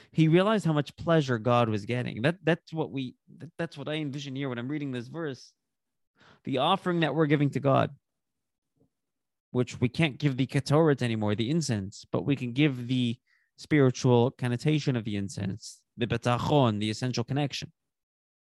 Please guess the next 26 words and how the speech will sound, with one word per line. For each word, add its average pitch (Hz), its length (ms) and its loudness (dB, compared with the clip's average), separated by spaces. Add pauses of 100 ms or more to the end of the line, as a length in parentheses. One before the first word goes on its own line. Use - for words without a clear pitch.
(120)
the - 60 -20
feeling 127 280 -4
of 120 80 -2
security 143 460 -2
because 120 200 -4
I'm 117 80 -4
essentially 127 360 -4
connection, 131 320 -2 (400)
connected. 143 340 -2 (760)
That's 127 220 4
going 139 240 2
to - 100 -10
give 127 200 -2
God 123 340 4
an 131 80 -6
immense 120 400 0
amount 123 200 0
of - 120 -6
pleasure, 127 380 4
which 110 160 0
means 120 180 0
that's 123 200 -2
going 127 240 -2
to 117 100 -4
help 120 200 -4
us - 140 -4